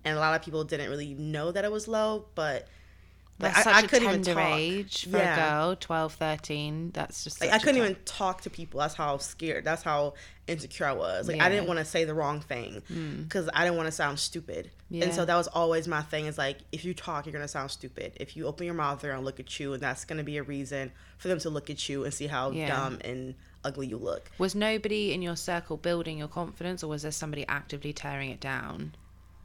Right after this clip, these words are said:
Speaker 1: I mean, I would get made fun of and stuff, um, but I don't think anyone was actively building it, no.
Speaker 2: But you just didn't have somebody really just building you up?
Speaker 1: No.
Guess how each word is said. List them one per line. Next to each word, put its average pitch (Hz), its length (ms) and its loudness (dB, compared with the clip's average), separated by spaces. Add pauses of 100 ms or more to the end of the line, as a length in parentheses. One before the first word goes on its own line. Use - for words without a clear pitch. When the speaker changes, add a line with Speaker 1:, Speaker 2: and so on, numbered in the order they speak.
Speaker 1:
I 190 40 0
mean, 196 120 6
I 190 80 10
would 233 160 4
get 247 160 4
made 190 240 2
fun 143 280 -2
of 165 200 0
and 185 140 -2
stuff, 202 580 -2
um, 147 640 -4 (480)
but 170 120 4
I 175 80 6
don't 175 140 2
think 170 200 -2
anyone 151 280 -2
was 143 200 -4 (260)
actively 143 400 2
building 113 360 -6
it, 67 100 -12
no. 87 100 -8
Speaker 2:
But 175 100 4
you 185 140 4
just 170 180 -4
didn't 151 200 -6
have 151 220 -4
somebody 147 320 -8
really 135 440 -10
just - 260 -16
building 139 420 -8
you 143 160 -6
up? - 300 -4
Speaker 1:
No. 139 160 0